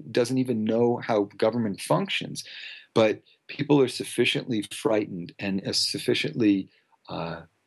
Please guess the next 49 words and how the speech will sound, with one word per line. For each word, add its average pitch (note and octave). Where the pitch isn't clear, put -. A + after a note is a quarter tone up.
sort G#2
of F2
desperate A2+
for G2+
somebody G2+
who G2
appears B2+
strong G#3
that A2+
they'll E3+
buy G2+
any G3+
kind G2+
of E2
Barnum F2
bullshit E2
that E2
comes F2
along D#2+
at D#2
this -
point. D#2+
And G#2+
he, A#2
you B2+
know, G2
that's, A#2+
people B2
kind A2+
of G#2
just -
keep -
going, A2+
Well, F#2
how E3
could -
this A2+
happen, G#2
you F#2+
know, F#2
in F#2
America? F2+
How G#2
could B2
we A2+
have A2
this G#2+
guy A#2
who's G2